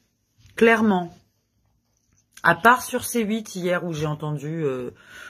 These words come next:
où j'ai entendu, où ça parlait de ce sujet-là, euh, effectivement, chez Cyril Hanouna, j'ai regardé le vingt heures, rien, pas un mot. J'ai regardé le, rien, pas un mot. Donc, messieurs,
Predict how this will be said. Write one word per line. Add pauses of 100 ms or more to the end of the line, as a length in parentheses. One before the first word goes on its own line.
(120)
où
j'ai
entendu,
où
ça
parlait
de
ce
sujet-là,
euh,
effectivement,
chez
Cyril
Hanouna, (160)
j'ai
regardé
le
vingt
heures,
rien,
pas
un
mot. (1200)
J'ai
regardé
le, (180)
rien,
pas
un
mot. (800)
Donc,
messieurs,